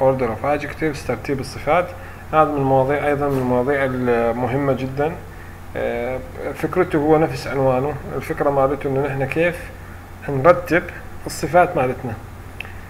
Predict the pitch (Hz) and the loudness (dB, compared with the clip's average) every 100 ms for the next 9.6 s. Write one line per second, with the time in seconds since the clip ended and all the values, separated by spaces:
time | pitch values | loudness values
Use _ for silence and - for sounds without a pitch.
0 | - - - - 120 117 - - 127 147 | -16 -4 4 4 2 -6 -10 -8 0 6
1 | 196 190 - - - - - - - - | 8 8 2 -8 -12 -14 -16 -16 -16 -16
2 | - 160 160 190 185 180 165 151 156 147 | -4 0 2 2 2 2 2 2 2 2
3 | 196 170 - 139 135 117 - 165 170 151 | -2 -2 -4 0 0 0 -2 -2 0 0
4 | 160 151 151 151 151 - - - - - | -2 0 0 0 -2 -8 -14 -14 -14 -16
5 | - - - 147 139 139 143 135 127 127 | -16 -14 -14 -12 -12 -10 -8 -6 -4 -2
6 | 135 - 143 151 175 175 - 156 151 143 | -4 -2 2 4 4 4 2 6 6 4
7 | 139 123 147 170 - - 196 - - 180 | 0 0 0 0 0 0 -2 2 4 4
8 | - - - - - - - 147 151 165 | 2 -12 -16 -16 -16 -16 -4 0 4 4
9 | 160 147 139 139 131 | 4 2 0 -4 -8